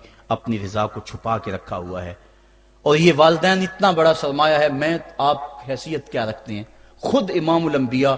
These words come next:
صلی اللہ علیہ وآلہ وسلم نے والدین کی آرزو کی ہے۔ حدیث میں آتا ہے، امام سیوطی نے اس کو الحابل الفتاوی میں لکھا ہے،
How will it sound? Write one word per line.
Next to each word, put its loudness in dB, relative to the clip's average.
صلی -2
اللہ 2
علیہ 2
وآلہ 0
وسلم -6
نے -2
والدین 2
کی -4
آرزو -6
کی -14
ہے۔ -10
حدیث -2
میں -2
آتا 2
ہے، 4
امام 0
سیوطی -6
نے -2
اس -8
کو -6
الحابل 2
الفتاوی 0
میں -4
لکھا -4
ہے، -2